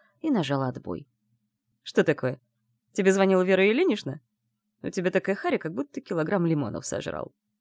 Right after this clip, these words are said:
развеселился мой друг. "Ты меня спрашивал, что я чувствую к цветочнице.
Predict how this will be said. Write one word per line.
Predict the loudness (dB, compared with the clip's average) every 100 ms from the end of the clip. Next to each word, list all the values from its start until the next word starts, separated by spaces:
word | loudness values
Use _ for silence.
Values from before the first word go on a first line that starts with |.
| _ _ _
развеселился | -4 -2 -2 -2 -2 -4 -4
мой | -4
друг. | -4 -8 -14 _ _ _ _ _ _ _ _ _ -4
"Ты | 2
меня | 2
спрашивал, | 4 4 4 4 0 -2 -6 -20 -20 _
что | -4 4
я | 4
чувствую | 4 0 0 0
к |
цветочнице. | 0 -4 -4 -6 -6 -12 -14